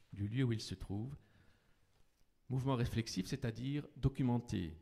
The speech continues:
comprendre, expliquer, penser ce qui nous arrive pour éviter,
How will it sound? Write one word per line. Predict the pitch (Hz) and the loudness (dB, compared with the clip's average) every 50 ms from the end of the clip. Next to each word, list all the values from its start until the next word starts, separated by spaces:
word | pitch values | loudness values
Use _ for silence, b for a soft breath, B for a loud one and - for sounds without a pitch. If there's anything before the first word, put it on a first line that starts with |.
| - - | -8 -4
comprendre, | - 135 123 - - - 101 90 90 78 76 - - - | -2 -2 -2 -2 -2 -2 -2 -2 -2 -4 -6 -10 -14 -14
expliquer, | - - - - - 135 - - 110 95 85 - | -14 -14 -12 -10 -10 -12 -8 -6 -4 -4 -4 -4
penser | - - - 147 147 151 - - - 113 113 131 170 - - - | 0 4 4 4 4 2 -2 0 2 2 2 2 0 -2 -6 -8
ce | - - | -6 -6
qui | 117 - 113 107 | -2 0 0 0
nous | 107 98 95 | 0 0 -2
arrive | 90 82 78 76 82 101 135 160 - - - - _ _ _ _ _ _ _ _ _ _ _ _ _ | -2 -2 -2 -4 -6 -6 -8 -10 -14 -20 -20 -20 _ _ _ _ _ _ _ _ _ _ _ _ _
pour | - 123 117 135 | 4 6 8 6
éviter, | 151 165 151 147 - - - 110 101 107 | 6 4 4 0 -2 2 2 4 4 2